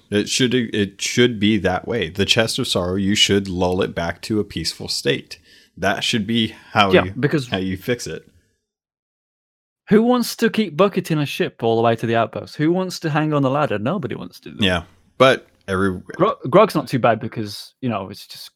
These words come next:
Speaker 2: it's just a grog. Just makes
Speaker 1: I was,
Speaker 2: you
Speaker 1: I was,
Speaker 2: extra
Speaker 1: um,
Speaker 2: drunk.
Speaker 1: I was watching Chalk Muju the other day, and she had an interesting idea that I think I twisted a little bit 'cause I misheard it. But she was talking about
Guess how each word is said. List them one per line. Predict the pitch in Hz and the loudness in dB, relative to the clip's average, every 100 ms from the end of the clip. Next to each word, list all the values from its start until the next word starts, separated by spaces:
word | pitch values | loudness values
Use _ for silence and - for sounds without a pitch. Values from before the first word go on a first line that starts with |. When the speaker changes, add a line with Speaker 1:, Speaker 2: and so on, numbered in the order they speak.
| - | -20
Speaker 2:
it's | - | -18
just | - - | -16 -16
a | |
grog. | - 98 95 - | -12 -12 -12 -16
Just | - | -14
makes | - | -6
Speaker 1:
I | 135 | 0
was, | 156 156 - | 0 0 -2
Speaker 2:
you | |
Speaker 1:
I | 117 | 0
was, | 135 135 127 | 0 0 0
Speaker 2:
extra | |
Speaker 1:
um, | 110 95 | 2 0
Speaker 2:
drunk. | 87 87 - | -2 -6 -4
Speaker 1:
I | |
was | 95 92 | -4 0
watching | 113 120 - 117 | 0 0 -2 -2
Chalk | 107 92 | -2 -2
Muju | 101 90 85 82 | 0 0 -2 -4
the | 80 80 | -4 -6
other | 80 | -6
day, | 80 82 80 - | -4 -4 -4 -6
and | 90 85 82 | -6 -4 -4
she | 82 - 113 | -2 0 0
had | 98 92 90 85 | 0 -2 -2 -4
an | 95 | -2
interesting | 92 - 95 - 95 | -2 -2 -4 -2 -2
idea | 85 80 90 82 | -2 -2 -2 -4
that | 85 | -4
I | 82 | -6
think | 80 95 87 | -6 -8 -8
I | 82 | -8
twisted | - 104 90 - 85 | -6 -4 -4 -6 -10
a | 87 | -10
little | 82 78 | -8 -8
bit | 82 - | -8 -10
'cause | 82 | -8
I | 82 | -6
misheard | 85 80 - - 87 | -4 -4 -4 -2 -2
it. | 80 - | -4 -8
But | 82 | -6
she | - 131 | -2 2
was | 160 160 | 2 2
talking | 85 - 90 | -2 -4 -6
about | 82 80 80 | -6 -6 -8